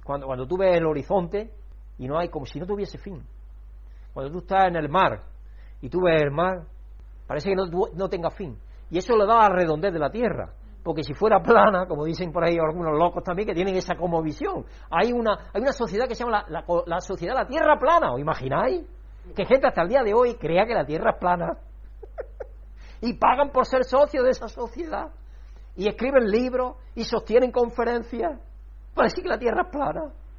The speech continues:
Pero si la misma mar, te ves que no, porque tú pones un barco y el barco desaparece. ¿Por qué? Porque la tierra es redonda. Si no, tú verías el barco continuamente. <laughs> Que es así de claro.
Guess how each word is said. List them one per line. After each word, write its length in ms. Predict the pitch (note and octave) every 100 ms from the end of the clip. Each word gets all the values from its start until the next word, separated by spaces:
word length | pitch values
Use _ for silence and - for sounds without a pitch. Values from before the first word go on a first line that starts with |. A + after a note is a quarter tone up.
| - - -
Pero 160 | A3+ G#3+
si 140 | G#3+
la 100 | F#3
misma 280 | G#3 G#3+ F#3
mar, 280 | G3 G3 - - - - -
te 120 | F3+
ves 140 | F3+ -
que 100 | A3+
no, 100 | B3
porque 160 | F#3+
tú 100 | G#3
pones 220 | G#3+ G#3+
un 100 | G#3
barco 240 | F#3+ A3+ G#3
y 40 |
el 80 | F3+
barco 220 | G3 G3+
desaparece. 800 | G3+ G3+ F3 E3 - - F4 - - - - -
¿Por 120 | E3+ E3+
qué? 60 |
Porque 140 | F3+ C#3
la 60 |
tierra 220 | C#3+ F#3 G#3+
es 40 |
redonda. 580 | G#3 E3+ G4+ F4 D#4 G#2 - - - - -
Si 160 | - C#3+
no, 100 | D#3+
tú 100 | G#3
verías 220 | G3 F3
el 60 |
barco 280 | F3 F3+ D#3+
continuamente. 920 | D3+ B2+ C#3+ B2 B2 E3 - B2+ B2+ -
<laughs> 40 | - - - - G3 - -
Que 120 | D3
es 40 |
así 220 | C3+ D#3+
de 100 | C3
claro. 380 | A2 C3+ G#3+ A#2+